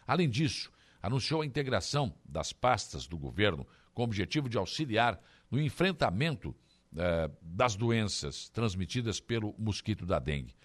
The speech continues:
aqui no estado ao longo de dois mil e vinte e quatro. O grupo de ações coordenadas, eh, passa a se reunir semanalmente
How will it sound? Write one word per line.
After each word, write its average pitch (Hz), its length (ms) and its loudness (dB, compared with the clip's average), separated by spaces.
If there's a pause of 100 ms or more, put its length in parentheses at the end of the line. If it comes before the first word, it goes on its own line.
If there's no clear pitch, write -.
(240)
aqui - 240 -6
no 101 80 0
estado 107 420 0
ao 82 60 4
longo 92 240 2
de 80 80 -6
dois 78 200 0
mil 85 100 -2
e - 20 0
vinte 78 180 -6
e - 60 -10
quatro. - 320 -8 (340)
O 135 80 0
grupo 247 280 0
de 131 120 4
ações 95 340 0
coordenadas, 80 880 0 (300)
eh, 85 160 0
passa 151 640 2
a 107 300 6
se - 180 -4
reunir 101 480 2 (260)
semanalmente 135 1000 0